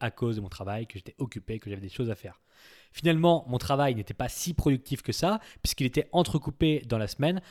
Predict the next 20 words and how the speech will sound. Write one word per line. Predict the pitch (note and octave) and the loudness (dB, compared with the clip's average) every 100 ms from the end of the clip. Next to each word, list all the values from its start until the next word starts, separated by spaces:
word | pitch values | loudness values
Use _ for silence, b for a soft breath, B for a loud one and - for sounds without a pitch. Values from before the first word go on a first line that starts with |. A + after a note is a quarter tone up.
| B | B
par | - C3 | 2 4
un | |
rythme | B2 D3 - G#2+ | 6 2 0 -4
chaotique | - E3+ C#3 - F#3 - B B | 4 6 6 4 -4 -4 B B
lié | A#2+ C3 D3 | 0 4 4
aux | D3 | 2
sorties | G#2+ C3 - - C#3+ | -2 -2 -4 -6 -6
avec | G#2+ G2 | -6 -4
des | G2+ | -4
amis, | G#2 A#2 D3+ D#3+ b - | -2 -2 -2 -4 b -4
aux | A2 | 6
repas | B2 C3 C#3 | 6 6 2
avec | B2 G#2 G2 | 0 -4 -8
la | - | -10
famille | - G2+ C3+ D3+ b b | -10 -4 -4 -4 b b
et | - B2 C3+ | 0 0 2
aux | A#2 | -4
différentes | G2+ - G#2+ A#2 | -6 -4 -4 -4
activités | G#2 - G2+ - C3 | -6 -8 -8 -2 -2
auxquelles | - - B2 B2 | -4 -4 -2 -2